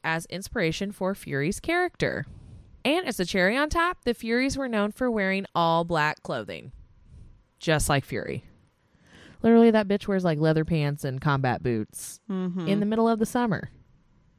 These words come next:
Speaker 1: How's
Speaker 2: Bryce,
Speaker 1: she,
Speaker 2: uh, yeah, Bryce
Speaker 1: how's she
Speaker 2: said
Speaker 1: regulating that temperature?
Speaker 2: Yeah.
Speaker 1: I'd be dead.
Speaker 2: Maybe she is dead.
Speaker 1: <gasps> Maybe she's a wraith.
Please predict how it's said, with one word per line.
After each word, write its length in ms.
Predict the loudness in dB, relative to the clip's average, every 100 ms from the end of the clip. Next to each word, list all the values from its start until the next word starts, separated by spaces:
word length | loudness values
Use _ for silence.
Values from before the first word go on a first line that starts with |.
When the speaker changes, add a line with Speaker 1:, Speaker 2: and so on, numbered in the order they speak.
| _ _ _
Speaker 1:
How's 160 | -2
Speaker 2:
Bryce, 320 | 2 4 4 0
Speaker 1:
she, 240 | -10 -14
Speaker 2:
uh, 40 | -10
yeah, 260 | -6 -6
Bryce 180 | -4 0
Speaker 1:
how's 80 | 2
she 80 | 4
Speaker 2:
said 80 | 6
Speaker 1:
regulating 440 | 8 8 8 6
that 120 | 2 0
temperature? 400 | 0 0 2 0
Speaker 2:
Yeah. 280 | -2 -8 -12 -16 _ _ _ _ _
Speaker 1:
I'd 160 | 2 6
be 180 | 6 4
dead. 580 | 6 8 8 6 4 -2 -12 _ _ _ _ _ _ _ _
Speaker 2:
Maybe 180 | -14 -12
she 200 | -12 -12
is 200 | -10 -10
dead. 320 | -12 -14 -14 -18 -20 _ _ _
Speaker 1:
<gasps> 200 | -8 -8 -10 _ _ _ _ _ -20 -20 -18 -18 -20 -20 -20 _ -2
Maybe 220 | 0 0
she's 280 | 0 -4 -4
a 60 |
wraith. 400 | 0 2 2 0